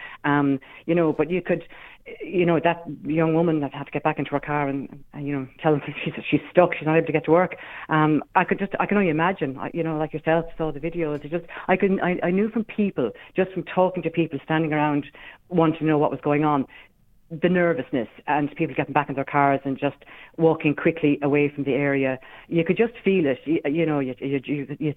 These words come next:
certainly, there, there was tension. And the black smoke, you could smell the smoke, you know, and then there was fire, there was smoke coming from the other side, obviously Parnell Street side. And my daughter was on Twitter and could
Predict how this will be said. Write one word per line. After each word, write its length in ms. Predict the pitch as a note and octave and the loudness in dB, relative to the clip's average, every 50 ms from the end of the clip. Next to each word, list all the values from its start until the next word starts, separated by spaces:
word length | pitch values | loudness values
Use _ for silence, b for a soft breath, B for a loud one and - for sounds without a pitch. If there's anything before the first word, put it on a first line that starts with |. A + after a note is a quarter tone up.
| - - - | -8 -10 -2
certainly, 380 | - F3 F3 E3+ E3+ D#3+ C#3 C3+ - | 0 2 2 2 0 0 0 0 0
there, 140 | C#3+ C#3 C#3 B B B B - | -2 -2 -2 B B B B 2
there 100 | E3+ E3+ | 2 2
was 100 | F3 E3+ - - | 2 -2 -2 -2
tension. 320 | F3+ E3+ E3 E3 D#3 - | 0 0 0 0 -2 -2
And 160 | - E3 F3 | -2 -2 -4
the 60 | - | -2
black 240 | - B3 C4 B3 - - - | -2 -2 -2 -2 -4 -10 -6
smoke, 240 | - D3 C#3+ B2 - | -4 -2 -2 -2 -4
you 60 | - - | -8 -10
could 140 | F3 E3 - - - - | -10 -10 -10 -18 -8 -4
smell 260 | E3+ E3+ F3+ F#3+ F#3+ | -2 0 2 2 0
the 100 | F3+ F3+ - | -2 -6 -6
smoke, 360 | - G3 F#3 F#3 F3+ - - B B B B B B B B | -2 2 2 2 2 0 -6 B B B B B B B B
you 100 | - D#3 | -2 0
know, 240 | D#3+ E3 E3+ E3+ D#3+ | 2 4 4 4 4
and 100 | D3 D#3 | 2 2
then 120 | E3 E3 E3 | 0 0 0
there 80 | D#3+ | 0
was 100 | D3+ D3+ - - - | -2 -2 -6 -6 -4
fire, 240 | E3 E3 D#3+ D#3+ D3 | 0 2 2 2 0
there 100 | - D3 | -2 -6
was 60 | C#3 - - | -8 -4 0
smoke 240 | E3+ E3 D#3+ E3 - | 0 2 2 0 -2
coming 160 | D3+ D3+ C#3 | -4 -4 -4
from 180 | - C#3 C#3 | -4 -4 0
the 80 | C#3 D3+ | 0 2
other 180 | E3 D#3+ E3 E3 - | 2 0 -2 -2 0
side, 240 | E3 D#3 D#3+ D#3 D#3 - | 2 2 2 2 0 -2
obviously 400 | - D3+ D3+ C#3+ - - D3 C3+ - _ - _ | -4 -4 -4 -6 -8 -10 -10 -10 -12 _ -20 _
Parnell 340 | - C#3 C#3 C#3 D3 D3 C#3+ | -6 -4 -2 -2 -2 -2 -4
Street 180 | - - D3 - - | -6 -8 -8 -6 -2
side. 260 | D3+ D3 D3+ D3+ D3 B B B B B B B B B B | 0 2 2 2 0 B B B B B B B B B B
And 140 | D3 D3+ | 2 4
my 80 | D3+ D3 | 4 4
daughter 280 | D3 D#3+ D#3 D#3+ D3 D3+ | 6 4 4 4 2 0
was 120 | C#3+ D3 | -2 0
on 120 | D3 C#3+ - - - - - | -2 -2 -2 -6 -16 -20 -2
Twitter 300 | - E3 D#3+ - D3+ C#3 | 2 2 2 2 2 -2
and 80 | C3+ | -2
could 100 | - C#3+ | -2 -8